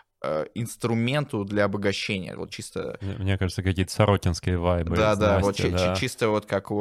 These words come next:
Speaker 1: в рассказе, э, Насти Сорокина. А, и давайте подведём итоги. Вот почему превращения настолько мемные, почему настолько много экранизаций, комиксов, тех же мемов?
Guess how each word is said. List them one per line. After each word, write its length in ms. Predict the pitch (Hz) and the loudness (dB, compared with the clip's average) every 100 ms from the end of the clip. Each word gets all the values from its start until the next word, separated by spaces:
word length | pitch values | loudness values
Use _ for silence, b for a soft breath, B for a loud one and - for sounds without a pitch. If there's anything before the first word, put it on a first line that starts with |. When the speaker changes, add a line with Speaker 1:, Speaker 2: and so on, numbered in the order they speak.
| 101 101 | 0 0
Speaker 1:
в 60 | |
рассказе, 380 | 101 - 101 98 | -2 -2 -4 -2
э, 380 | 95 52 50 98 | -4 -4 -4 -4
Насти 280 | 101 98 - | -4 -6 -6
Сорокина. 560 | 101 98 90 87 78 B B B B - | -2 -2 -4 -10 -12 B B B B -2
А, 160 | 95 95 | 0 2
и 120 | 113 | 0
давайте 200 | 147 - | -4 -4
подведём 400 | - 120 131 123 | -4 -2 -2 -2
итоги. 280 | 117 202 117 | -2 -4 -4
Вот 280 | 98 95 - _ - | -6 -8 -12 _ -14
почему 720 | 123 - - 113 120 185 - _ | -10 -8 -6 -6 -4 -6 -8 _
превращения 560 | 104 98 98 - 120 98 | -4 -4 -4 -6 -8 -8
настолько 680 | 95 92 - 110 104 104 95 | -8 -10 -4 -2 -2 -4 -4
мемные, 600 | 98 101 101 95 90 85 | -2 0 0 -2 -6 -8
почему 500 | - 104 - 101 107 | -8 -8 -6 -4 -4
настолько 640 | 104 98 - - 110 101 101 | -2 -4 -6 -6 -6 -4 -8
много 400 | 98 98 92 92 | -6 -6 -6 -8
экранизаций, 1040 | - 101 98 98 104 101 - - 101 98 B B - | -8 -8 -6 -6 -4 -4 -6 -8 -8 -8 B B -12
комиксов, 680 | 110 104 101 98 - 98 95 - - | -4 -2 -4 -6 -6 -6 -8 -16 -8
тех 200 | 104 95 | -6 -4
же 100 | 101 | -2
мемов? 580 | 98 98 98 95 90 | -2 0 0 -2 -4